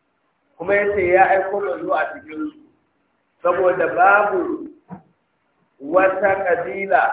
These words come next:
daga cikin kabilun Larabawa face manzon Allah sallallahu alaihi wasallam ina da dangantaka da su. Misali mu dauka mu ce Bahaushen Katsina, Bahaushen Zaria,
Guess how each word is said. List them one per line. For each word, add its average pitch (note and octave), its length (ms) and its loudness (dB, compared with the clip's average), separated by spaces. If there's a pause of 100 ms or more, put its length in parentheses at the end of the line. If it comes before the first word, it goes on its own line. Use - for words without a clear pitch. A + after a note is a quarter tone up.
(280)
daga D3+ 260 -2
cikin F3+ 260 -6
kabilun E3 540 -4
Larabawa E3+ 1000 2
face D3 360 -6
manzon E3+ 360 -6
Allah E3+ 320 -6
sallallahu D#3+ 320 -12
alaihi D3 220 -10
wasallam C#3 280 -8 (180)
ina F3+ 340 -8
da D3+ 200 -4
dangantaka C#3+ 640 -8
da - 140 -6
su. - 140 -20 (1160)
Misali E3+ 440 2
mu D#3 120 -4
dauka E3+ 260 0 (100)
mu - 80 -18
ce E3 400 -10 (720)
Bahaushen E3 480 0
Katsina, E3 680 -2
Bahaushen D3 600 -6
Zaria, E3 520 2